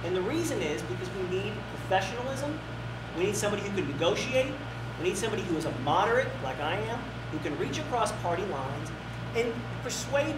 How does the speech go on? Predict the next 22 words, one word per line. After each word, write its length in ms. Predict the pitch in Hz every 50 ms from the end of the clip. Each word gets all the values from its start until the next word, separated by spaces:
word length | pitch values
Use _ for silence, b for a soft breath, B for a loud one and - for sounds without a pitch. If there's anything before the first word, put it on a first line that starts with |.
| - -
people 340 | 180 151 - 147 147 156 - -
of 120 | - -
what 160 | 208 262 262 -
the 100 | 247 226
importance 520 | 208 - 196 - 277 302 285 226 220 202 214
of 100 | 202 175
the 60 | 185
University 460 | 196 208 208 202 202 202 202 - 214 208
of 60 | 202
Missouri 320 | 190 - 208 208 208 208
is. 400 | 226 254 269 233 - - - - - - - - - - - - - 151
Not 240 | 196 240 285 - -
simply 340 | - 277 277 269 254 226
draw 320 | 180 175 175 170 175 180 -
ultimatums, 760 | 185 196 226 - - 254 208 160 139 127 139 - - - - - - - - - - - - -
say 200 | - 202 208 196
it's 140 | 185 - -
my 340 | 170 180 190 208 240 254 262
way 160 | 269 269 262
or 80 | 254 254
the 80 | 233
highway, 500 | 185 185 180 165 160 156 151 139 139 147